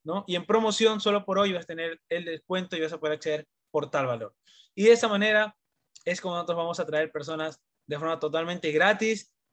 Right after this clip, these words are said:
para que nos estén pidiendo la información y queriendo comprar nuestros productos, ¿sí?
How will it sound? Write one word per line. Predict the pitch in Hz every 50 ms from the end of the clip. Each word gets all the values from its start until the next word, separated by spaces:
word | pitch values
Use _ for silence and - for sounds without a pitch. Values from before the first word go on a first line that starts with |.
| _
para | - 170 175 180 180
que | 180 170
nos | 160 151
estén | 151 135 - 160 165 165 165 - - - _ _ _ _ _ _
pidiendo | - 160 160 156 170 196 226 247 254 226 196 160 147 143
la | 151
información | 151 139 156 147 147 143 139 - - 180 185 190 185 -
y | 165 147
queriendo | - - 151 156 170 180 180 185 180 175 165
comprar | - 147 143 131 151 156 156 156 156 - _
nuestros | 147 147 156 160 156 - 160 156 151
productos, | - 135 135 131 123 120 - _ _ - - _ _ _ _ _ _ _
¿sí? | _ - 190 233 254 254 254